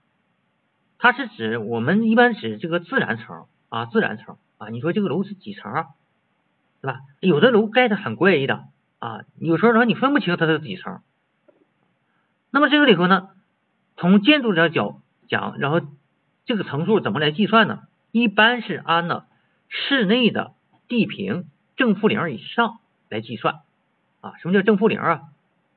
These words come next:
啊，这个正负零啊，我们常说那个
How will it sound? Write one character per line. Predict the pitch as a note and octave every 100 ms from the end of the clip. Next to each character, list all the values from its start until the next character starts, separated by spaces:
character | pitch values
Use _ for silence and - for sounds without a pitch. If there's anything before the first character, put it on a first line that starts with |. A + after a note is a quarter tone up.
| _
啊， | - - _ _ _
这 | C4+
个 | C4
正 | - D4+ A#3
负 | C#4+ F#3+
零 | G#2
啊， | G2+ F#3+ F3 - _ _ _ _ _ _ _ _ _ _ _
我 | B2+
们 | C#3 A3+
常 | A3 G#3
说 | G#3 A#3+
那 |
个 | A3 -